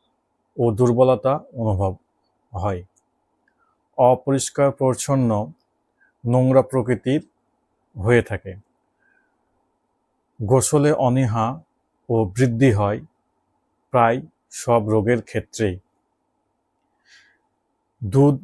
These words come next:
অসহ্য, গরম বেশি, গায়ে জ্বালা, তাই আবরণ রাখতে পারে না ইত্যাদি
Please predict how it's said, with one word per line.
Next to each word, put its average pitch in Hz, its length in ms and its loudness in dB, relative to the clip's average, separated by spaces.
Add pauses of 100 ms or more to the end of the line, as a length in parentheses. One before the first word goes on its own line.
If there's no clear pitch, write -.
(160)
অসহ্য, 117 500 0 (1300)
গরম 127 420 4 (120)
বেশি, 113 400 0 (1200)
গায়ে 123 400 2
জ্বালা, 113 380 2 (220)
তাই 117 180 2 (220)
আবরণ 123 460 2
রাখতে 123 320 0
পারে 104 260 -2 (100)
না 107 80 -6 (920)
ইত্যাদি 120 500 0